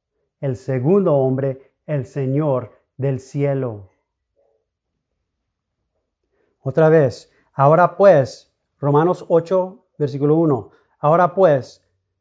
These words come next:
ninguna condenación hay para los que están en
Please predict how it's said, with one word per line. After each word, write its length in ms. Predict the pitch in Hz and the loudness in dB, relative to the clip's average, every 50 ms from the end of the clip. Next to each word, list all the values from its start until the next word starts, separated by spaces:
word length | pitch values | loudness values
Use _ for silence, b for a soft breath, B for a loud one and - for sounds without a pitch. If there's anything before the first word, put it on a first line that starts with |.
| _ _ - | _ _ -2
ninguna 840 | 143 139 139 139 139 135 123 131 147 165 185 202 208 214 208 208 _ _ _ - | 0 2 2 2 2 0 0 0 0 0 2 2 0 0 -2 -6 _ _ _ -6
condenación 1300 | - 165 156 151 147 147 147 143 139 - - - - - 170 180 190 170 151 143 139 139 143 139 _ _ _ _ _ _ | -2 0 0 2 2 2 0 0 -2 -4 -8 -14 -16 -8 -4 -2 -2 0 0 -2 -2 -4 -6 -10 _ _ _ _ _ _
hay 460 | _ - 165 175 180 175 160 143 131 127 | _ -4 -2 0 0 0 -2 -4 -6 -6
para 280 | - - 139 135 143 | -6 -4 -2 -2 0
los 200 | 147 147 143 147 | -2 -2 -4 -4
que 100 | - 151 | -6 -6
están 640 | 143 143 - - - 180 165 160 151 143 143 143 - _ _ _ _ - | -6 -6 -8 -10 -6 -4 -4 -2 -2 -2 -4 -6 -8 _ _ _ _ -8
en 500 | 165 156 156 151 147 143 131 - _ | -4 -4 -2 -2 -2 -2 -4 -8 _